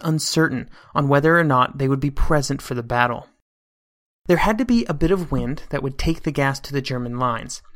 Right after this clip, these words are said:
fast enough to move the gas quickly, but slow enough not to completely dissipate it. Haig had a staff of meteorologists at his headquarters,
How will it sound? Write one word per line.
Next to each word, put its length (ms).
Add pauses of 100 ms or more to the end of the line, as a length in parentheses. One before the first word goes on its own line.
(260)
fast 340
enough 320
to 100
move 220
the 80
gas 300
quickly, 480 (320)
but 120
slow 320
enough 380
not 240
to 80
completely 480
dissipate 540
it. 160 (1200)
Haig 320
had 180
a 60
staff 480
of 120
meteorologists 960
at 140
his 160
headquarters, 680